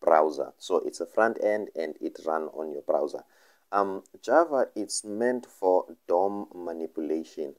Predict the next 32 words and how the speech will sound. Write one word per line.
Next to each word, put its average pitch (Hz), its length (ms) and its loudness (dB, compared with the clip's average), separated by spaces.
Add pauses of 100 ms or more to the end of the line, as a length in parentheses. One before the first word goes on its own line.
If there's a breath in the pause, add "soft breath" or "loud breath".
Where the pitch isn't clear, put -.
(120)
Um, 87 420 -2 (160)
dom 131 220 4
manipulation 90 880 -2
is, 85 280 -6
um, 85 440 -4
something 104 440 -6
like, 80 260 -2
for 90 140 -2
instance, 87 380 -6 (460 soft breath)
This 107 280 0
is 90 300 -4
a 85 200 0
web 87 260 2 (180)
page, 73 340 -8 (100)
okay? 90 360 -2 (320)
So 95 400 2
this 117 220 0
web 95 320 2
page, 90 420 -2
as 85 200 -2
we 110 160 2
are 90 220 0
hovering, 87 720 0 (100)
uh, 76 180 0
over 82 580 2
these, 85 460 -8
um, 82 680 -2 (260)
these, 85 360 -4
uh, 78 340 0
uh, - 40 -4
uh, 73 360 -2 (160)
tags 85 460 0